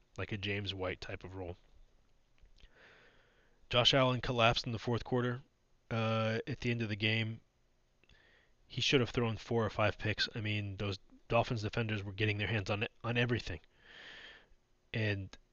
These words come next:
this is not indicative, this close score, twenty-one nineteen, is not indicative of Mi-, Miami should have absolutely won this game and, and, and by more, and there should have been a pick six. And, um, the fact that it was even this close,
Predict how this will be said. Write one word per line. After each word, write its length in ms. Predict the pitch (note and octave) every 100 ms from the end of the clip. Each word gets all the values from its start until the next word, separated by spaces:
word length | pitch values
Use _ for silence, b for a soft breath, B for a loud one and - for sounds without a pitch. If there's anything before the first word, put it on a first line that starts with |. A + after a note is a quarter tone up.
| _
this 200 | A#2+ B2+
is 100 | B2
not 160 | A#2+ A#2
indicative, 460 | G#2 G#2+ G#2 G2+ G2+
this 160 | G#2
close 260 | - A2+ -
score, 220 | - G#2
twenty-one 400 | - A2 G#2 G2+
nineteen, 380 | G#2 G2 - G#2
is 100 | F#2
not 160 | G#2
indicative 560 | G2 F#2+ F#2 G2+ F#2+ F#2
of 180 | E2+ E2+ _ B B B B
Mi-, 460 | - A2+ G#2+ G#2+ G#2+
Miami 300 | A2+ A#2 A#2+
should 200 | G2 A#2
have 100 | G2+
absolutely 580 | G#2 A2 - G#2 G#2 F#2+
won 180 | G2 G2
this 140 | -
game 260 | - F#2+ F#2+
and, 180 | F#2 F2
and, 140 | G#2
and 120 | G2 F#2+
by 140 | F#2+
more, 260 | F#2+ F#2+ F#2
and 80 |
there 80 | F#2
should 160 | - G2+
have 60 |
been 120 | F#2 F#2
a 60 |
pick 200 | - G2+
six. 360 | - - - -
And, 160 | F#2 F2+ B B B B B _ _ _ _ _ - -
um, 220 | F#2 F2
the 80 | F2+
fact 240 | - G2+ -
that 100 | G2+
it 100 | F#2+
was 120 | G2
even 180 | F#2+ F#2
this 160 | F2
close, 520 | - F#2+ F2+ - -